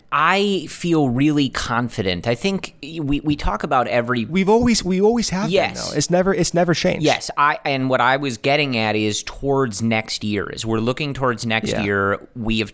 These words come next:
Speaker 1: you know, we know that the Cubs need to add to this rotation, but I think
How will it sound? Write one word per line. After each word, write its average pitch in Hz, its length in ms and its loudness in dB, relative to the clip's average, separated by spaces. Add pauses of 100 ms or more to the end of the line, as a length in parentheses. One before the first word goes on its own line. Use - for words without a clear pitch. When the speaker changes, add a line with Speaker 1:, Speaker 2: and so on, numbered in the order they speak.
(140)
Speaker 1:
you 120 120 -4
know, 107 120 0
we 104 140 0
know 120 280 2
that 139 140 -4
the 131 80 -8
Cubs 113 260 -6
need 113 160 -4
to 104 160 -6
add 101 240 -2
to 104 100 -8
this 98 220 -6
rotation, 92 800 -6
but 101 260 0
I 98 100 0
think 117 440 -4